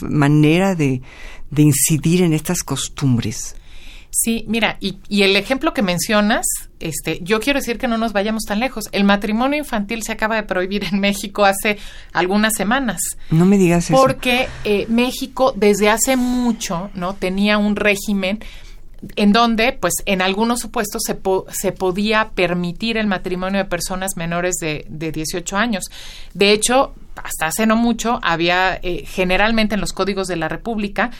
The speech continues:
Speaker 2: estaba catorce para las mujeres y dieciséis para los hombres, ¿no?
Speaker 1: ¿Catorce años?
Speaker 2: Claro,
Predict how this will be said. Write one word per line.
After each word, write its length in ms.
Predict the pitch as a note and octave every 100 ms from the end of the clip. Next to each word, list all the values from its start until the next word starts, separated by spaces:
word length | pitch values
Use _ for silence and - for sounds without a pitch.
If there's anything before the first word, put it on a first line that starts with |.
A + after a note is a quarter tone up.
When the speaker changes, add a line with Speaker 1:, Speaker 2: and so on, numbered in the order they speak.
| - -
Speaker 2:
estaba 400 | E3 - G3 G#3+
catorce 460 | F3+ - G3+ G3+ G#3
para 240 | G3 F3+
las 160 | F3 F3+
mujeres 340 | E3+ F#3+ G3 G#3+
y 40 |
dieciséis 580 | F3+ E3 F#3 - G3 G3+
para 200 | F3+ F3
los 240 | D#3 D3+
hombres, 320 | F3 D#3+ C#3+ C#3
¿no? 60 |
Speaker 1:
¿Catorce 380 | - F3 F3 F3
años? 340 | C#3+ D#3+ A#3+
Speaker 2:
Claro, 340 | - F#3 C#3